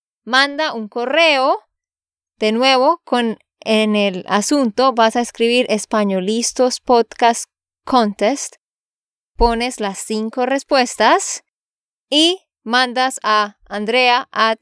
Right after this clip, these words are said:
spanish learn school dot com y vas a hacer esto. Tienes plazo hasta el domingo dos de septiembre.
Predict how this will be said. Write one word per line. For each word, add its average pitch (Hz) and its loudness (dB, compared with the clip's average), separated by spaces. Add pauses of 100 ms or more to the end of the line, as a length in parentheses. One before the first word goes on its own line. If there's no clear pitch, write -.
spanish 220 -6
learn 214 -6
school 220 -8
dot 214 0
com 311 0 (540)
y 240 -2
vas 262 2
a 294 0
hacer 262 -2
esto. 277 -4 (160)
Tienes 285 0
plazo 277 -2
hasta 233 -2
el 220 -4
domingo 254 -2 (280)
dos 240 2
de 254 2
septiembre. 254 -2